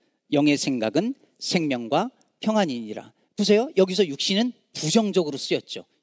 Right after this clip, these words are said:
"육신의 생각은 사망이다." 또 한 구절 보겠습니다. 갈라디아서 삼 장 삼 절. "너희가 이같이 어리석으냐? 성령으로 시작하였다가 이제는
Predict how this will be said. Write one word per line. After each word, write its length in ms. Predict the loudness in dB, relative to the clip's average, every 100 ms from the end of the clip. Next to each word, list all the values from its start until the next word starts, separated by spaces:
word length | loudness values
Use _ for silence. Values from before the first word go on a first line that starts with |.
| -10
"육신의 480 | -6 -2 -2 -2
생각은 460 | -4 -6 -4 -2 -4 -6 _ _
사망이다." 600 | -10 -6 -4 -4 -6 -10 _ _ _ _ _ _ _ _ _ _ _ _ _ _ _ _ _ _
또 80 | 2
한 100 | 2
구절 240 | 2 0
보겠습니다. 540 | 0 -4 -6 -6 -4 -4
갈라디아서 580 | 2 6 6 4 -2 -4
삼 160 | -2
장 140 | 0 0
삼 180 | -4
절. 180 | -6 -12 _ _ _ _ _ _ _ _ _ _ _ _ _
"너희가 300 | 4 6 8
이같이 500 | 6 6 4 2 0 2
어리석으냐? 640 | 0 0 -2 0 2 2
성령으로 640 | 0 -2 0 0 2 2
시작하였다가 800 | 2 0 -2 2 2 2 4 6
이제는 480 | 6 4 2 2 0